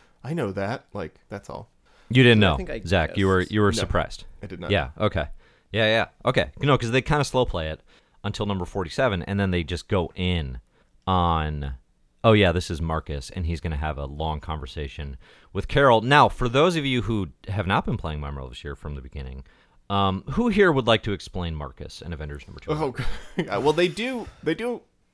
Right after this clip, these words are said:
Speaker 1: explain the whole thing. In case you haven't, they lay out everything that happened with the, the kinda correct Chris Claremont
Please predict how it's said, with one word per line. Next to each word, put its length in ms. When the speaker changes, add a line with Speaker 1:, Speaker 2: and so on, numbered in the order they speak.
Speaker 1:
explain 440
the 80
whole 180
thing. 300
In 80
case 240
you 100
haven't, 540
they 280
lay 280
out 240
everything 360
that 100
happened 560
with 260
the, 180
the 180
kinda 300
correct 560
Chris 180
Claremont 540